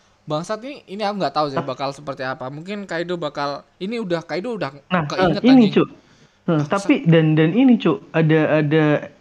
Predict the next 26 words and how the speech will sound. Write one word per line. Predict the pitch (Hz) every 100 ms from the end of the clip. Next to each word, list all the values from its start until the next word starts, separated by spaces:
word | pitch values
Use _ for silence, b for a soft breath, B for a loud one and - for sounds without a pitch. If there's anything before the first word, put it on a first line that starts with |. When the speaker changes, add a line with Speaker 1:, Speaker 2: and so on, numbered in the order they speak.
| _ _
Speaker 2:
di | - 151
saat | 143 143 143
ini | 139 139 175
kan | 220 247 208
terus | 208 226
Luffy | 190 196
kehantam | 214 175 160 170 156
kan, | 127 123
baru | 131 131
Speaker 1:
Ah. |
Speaker 2:
kena | 131 139
hantaman | 139 135 127 123 127 127 127 123
si | 139 131 131 B B B
Thunder | 131 139 139
Baguanya | 143 135 131 131 123 139 180 - B B -
dan, | 160 156 156 -
dan | 151 147 151 147
di | 151 147
panel | 147 - 147 143 151 147 147 143
kiri | - 151 147
atas | 131 131 175
tuh | - 277
si | - 190
Kaido | 185 190 180 294 - _ b b _ _ _ _ _ -
sedih, | 269 269 233
Cuk. | 175